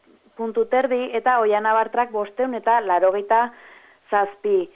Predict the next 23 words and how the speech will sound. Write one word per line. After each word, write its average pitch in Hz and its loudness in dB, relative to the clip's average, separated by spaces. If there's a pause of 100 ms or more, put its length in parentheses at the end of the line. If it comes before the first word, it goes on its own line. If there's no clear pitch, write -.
(300)
Nik 269 0
aukeratu 262 2
dudan 262 4
bertsoaldietako 233 0
bat, 262 0
zortziko 233 -2
txikian 220 -2
Beñaldi 220 -2
Saso 220 -2
eta 202 0
Jokin 208 -4
Uranga 190 0
bi 214 0
azpeitiarrek 196 0 (420)
egindakoa 202 2
izan 233 -2
da. 233 2 (380)
E, 208 0
paper, 247 2
e, 214 -4
jartzen 254 -4
zituzten 233 -4
gaian 220 2